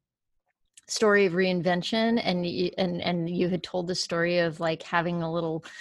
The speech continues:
a little burning ceremony. And I, I just kinda wanted to start with talking to you about, um, what, like, what led you to that,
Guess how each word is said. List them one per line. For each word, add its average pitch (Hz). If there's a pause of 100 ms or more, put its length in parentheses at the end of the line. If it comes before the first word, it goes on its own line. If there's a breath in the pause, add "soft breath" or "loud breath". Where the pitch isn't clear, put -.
(320 loud breath)
a 185
little 180
burning 196 (240)
ceremony. 240
And 196
I, 185 (180)
I 202
just 240
kinda 349
wanted 262
to 190
start -
with 190
talking 175
to -
you 170
about, 165 (640 soft breath)
um, 170 (320)
what, 190 (760)
like, 190 (500)
what 208
led 196
you 175
to 185
that, 156